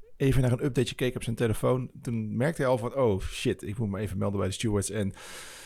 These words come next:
het hele team." En ja, anderhalve kilo te licht, gedisqualificeerd. Die prachtige zege van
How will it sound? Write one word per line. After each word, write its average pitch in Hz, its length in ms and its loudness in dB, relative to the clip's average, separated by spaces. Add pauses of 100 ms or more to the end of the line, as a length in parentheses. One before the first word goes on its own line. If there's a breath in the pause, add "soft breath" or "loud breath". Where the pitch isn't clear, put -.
(340 loud breath)
het - 100 -2
hele 117 160 4
team." 113 300 2
En 101 360 0
ja, 143 380 2 (220)
anderhalve 170 380 4
kilo 185 220 4
te 170 120 2
licht, 208 260 4
gedisqualificeerd. 175 1040 4
Die 131 140 -8
prachtige 165 500 6
zege 151 420 4
van 117 360 0